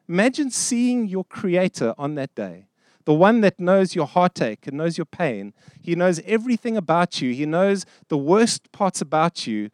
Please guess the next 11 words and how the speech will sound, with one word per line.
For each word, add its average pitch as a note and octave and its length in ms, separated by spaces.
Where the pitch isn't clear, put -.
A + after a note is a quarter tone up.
but D3+ 120
has D3+ 100
covered G3+ 440
over F3+ 280
you A2+ 240
with B2 140
his B2 160
grace C3+ 560
and C3 120
his A#2+ 180
love, G2+ 460